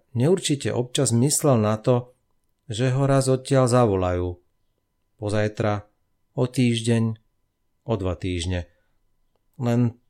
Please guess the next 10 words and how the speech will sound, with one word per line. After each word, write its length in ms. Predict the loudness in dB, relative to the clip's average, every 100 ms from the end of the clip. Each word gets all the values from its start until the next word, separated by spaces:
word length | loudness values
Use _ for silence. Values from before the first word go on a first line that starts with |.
| 2
teraz 320 | 4 4 0
to 160 | -4 -4
nečakal. 680 | -4 -6 -6 -4 -6 -8 _ _ _ _ _ _ _ _ _ _ _ _ _ _ _ -2
Ale 240 | 2 2
hlas 400 | 4 4 2 -2
v 160 | 2 4
telefóne 800 | 4 2 0 2 2 2 0 -2
nepokračoval 880 | -2 2 4 4 0 2 2 4
oznámením, 880 | 4 4 4 4 4 4 4 2 0 -8 _ _
ktorého 400 | -6 2 4 8